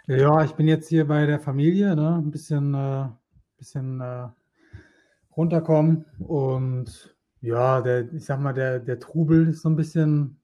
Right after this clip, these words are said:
vorbei jetzt, äh, Gott sei Dank. Also war schon, ähm, krass,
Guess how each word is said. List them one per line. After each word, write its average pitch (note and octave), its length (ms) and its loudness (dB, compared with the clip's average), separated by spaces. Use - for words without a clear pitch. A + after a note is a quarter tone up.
vorbei D3+ 380 2
jetzt, E3+ 440 4
äh, D#3+ 280 -4
Gott D#3+ 180 -2
sei D#3+ 100 0
Dank. D#3+ 300 -2
Also C3+ 160 -4
war D3 380 2
schon, C#3+ 360 2
ähm, C#3 520 0
krass, E3 540 -2